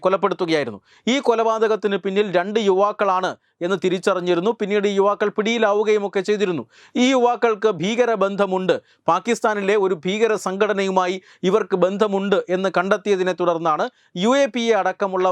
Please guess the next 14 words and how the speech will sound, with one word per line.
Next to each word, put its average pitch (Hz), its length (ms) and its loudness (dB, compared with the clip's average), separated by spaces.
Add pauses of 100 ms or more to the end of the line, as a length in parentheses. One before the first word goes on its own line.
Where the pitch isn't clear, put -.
വകുപ്പുകൾ 190 520 -2
ചുമത്തിയാണ് 175 580 -2 (300)
കനയ്യലാലിൻ്റെ 196 880 0
കൊലപാതകികളായ 180 960 0 (120)
ആളുകളെ 170 360 -2 (360)
ഇപ്പോൾ 180 220 0 (200)
വിചാരണ 180 400 0 (100)
ചെയ്തുകൊണ്ടിരിക്കുന്നത്. 165 840 0 (420)
ഈ 240 40 2 (100)
കൊലപാതകം 185 580 0 (360)
അതിനിഷ്ഠൂരമായ 202 800 0 (100)
ഒരു 170 160 -4
കൊലപാതകമായിരുന്നു. 170 880 0 (420)
രാജ്യത്തെ 202 420 0